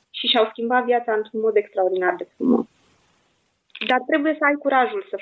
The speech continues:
faci asta, pentru că, uh, intuiția aia de multe ori te, te, te scoate masiv din zona de confort. Te scoate masiv din zona de confort și te aruncă în necunoscut.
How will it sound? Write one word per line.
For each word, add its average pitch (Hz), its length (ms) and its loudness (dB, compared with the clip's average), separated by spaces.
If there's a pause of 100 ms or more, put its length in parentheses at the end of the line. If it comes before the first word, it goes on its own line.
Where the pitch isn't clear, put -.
faci 190 220 0
asta, - 380 -2
pentru 196 320 0
că, 196 200 2
uh, - 840 -2
intuiția 262 540 -2
aia 277 320 0
de 220 80 2
multe 262 320 -2
ori 269 240 4
te, 247 100 4 (100)
te, - 160 -20
te 247 160 0
scoate 269 360 2
masiv 220 540 -2
din 196 180 -2
zona 190 280 2
de 185 120 0
confort. - 580 0 (600)
Te 220 140 -2
scoate 285 280 2
masiv 233 440 -2
din 240 160 -4
zona 254 200 0
de 240 140 2
confort 202 440 0 (100)
și 262 160 -2
te 262 60 0
aruncă 269 600 0
în 233 180 -2
necunoscut. 220 800 0